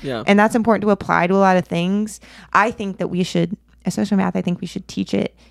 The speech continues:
Speaker 2: in a different way because it's
Speaker 1: Mm.
Speaker 2: so uninteresting. Yeah.
Speaker 1: Math is, w-, the problem is that it gets to the point where it's like the math gets so advanced where it's like the likelihood that you're gonna need this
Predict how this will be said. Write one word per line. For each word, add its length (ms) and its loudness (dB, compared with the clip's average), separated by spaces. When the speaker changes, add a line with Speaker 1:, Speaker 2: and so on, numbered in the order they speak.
Speaker 2:
in 260 -2
a 60 -2
different 400 -6
way 420 -2
because 260 -10
it's 180 -10
Speaker 1:
Mm. 60 -12
Speaker 2:
so 720 2
uninteresting. 520 -2
Yeah. 360 0
Speaker 1:
Math 800 -2
is, 220 0
w-, 360 -2
the 140 2
problem 380 0
is 160 -2
that 220 0
it 100 -2
gets 200 -2
to 80 -2
the 60 2
point 260 -4
where 120 2
it's 160 -4
like 260 -6
the 80 -4
math 300 -2
gets 160 -4
so 180 0
advanced 420 -4
where 80 -4
it's 120 -8
like 260 -10
the 300 0
likelihood 400 4
that 140 -2
you're 100 -4
gonna 100 -6
need 120 -8
this 340 -6